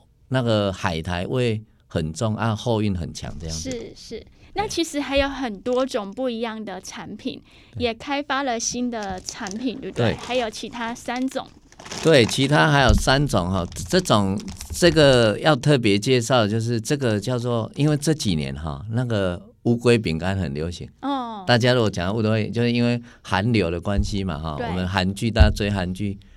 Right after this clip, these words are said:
Speaker 1: 那个韩国有一个乌龟饼干非常流行。哦，啊，因为素食的里面也没有乌龟饼干，所以我们就特别去开发这个，这个饼体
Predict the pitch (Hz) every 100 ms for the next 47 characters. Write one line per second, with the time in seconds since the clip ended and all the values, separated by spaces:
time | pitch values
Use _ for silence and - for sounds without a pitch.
0 | - - 120 107 95 98 113 117 87 85
1 | 95 104 113 117 120 113 85 78 95 107
2 | 107 107 110 104 80 76 78 87 90 107
3 | 104 - _ _ _ - 85 76 135 151
4 | 156 147 139 - _ - - 165 120 -
5 | 92 90 101 131 92 82 104 98 78 -
6 | - - _ _ 113 117 120 113 78 82
7 | 95 104 107 120 120 87 92 113 135 147
8 | 120 90 80 80 101 _ _ _ - 139
9 | 131 117 110 107 - _ - 117 120 120
10 | 117 117 113 95 85 - - - - 123
11 | 104 - 98 127 - 69 60